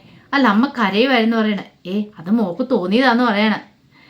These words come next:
ചിപ്പിമോൾക്ക് മനസ്സിലായി എന്തോ ഒരു വിഷമം തന്നെ അമ്മയുടെ ഉള്ളിലുണ്ടെന്ന്. ഈ സമയം മഞ്ജിമ സ്വപ്നയിലൂടെ പറഞ്ഞു, അമ്മേ, അമ്മ ഇങ്ങനെ വിഷമിക്കേണ്ട കാര്യമൊന്നുമില്ല.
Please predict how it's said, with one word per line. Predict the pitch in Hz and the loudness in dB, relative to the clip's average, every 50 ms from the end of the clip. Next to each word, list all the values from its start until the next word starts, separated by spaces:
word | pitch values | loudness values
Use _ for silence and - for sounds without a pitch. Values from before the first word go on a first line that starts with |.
| - _ _ _ _ _ - | -20 _ _ _ _ _ -8
ചിപ്പിമോൾക്ക് | - - 339 330 330 339 339 339 330 | -6 -4 -2 0 0 0 0 0 0
മനസ്സിലായി | 311 240 233 254 247 233 240 247 | -2 -2 0 0 0 0 2 2
എന്തോ | 220 202 214 214 262 | 2 2 2 2 2
ഒരു | 247 226 247 | 2 2 2
വിഷമം | 226 214 196 - - 220 226 226 | 2 0 0 0 0 2 2 4
തന്നെ | 208 208 220 | 4 2 2
അമ്മയുടെ | 202 185 180 185 196 | 0 0 -2 -2 2
ഉള്ളിലുണ്ടെന്ന്. | 226 220 196 175 180 202 208 202 190 190 190 - - - _ _ - | 2 2 2 2 0 -2 0 0 0 -2 -4 -8 -12 -16 _ _ -14
ഈ | 156 165 | -12 -10
സമയം | 165 - 190 180 196 214 208 - - - - _ _ _ _ _ 311 | -8 -6 -6 -4 -4 -6 -6 -8 -14 -20 -20 _ _ _ _ _ -2
മഞ്ജിമ | 320 311 302 339 311 330 | 0 2 2 2 0 0
സ്വപ്നയിലൂടെ | - 240 208 - 190 190 190 202 214 226 226 | 0 -2 -2 -2 -2 -2 0 2 2 2 2
പറഞ്ഞു, | 214 202 - - | 0 -2 -4 -6
അമ്മേ, | 180 175 190 214 202 - - - _ _ - | -4 -2 0 0 0 -2 -6 -14 _ _ -4
അമ്മ | 277 320 330 | -2 0 2
ഇങ്ങനെ | 277 247 247 269 | 2 2 2 2
വിഷമിക്കേണ്ട | 254 220 208 202 202 214 208 226 240 | 2 0 0 0 0 0 2 2 2
കാര്യമൊന്നുമില്ല. | 254 247 220 202 190 202 233 233 240 240 226 208 175 - - | 2 2 0 0 0 0 0 0 0 0 0 0 -2 -4 -8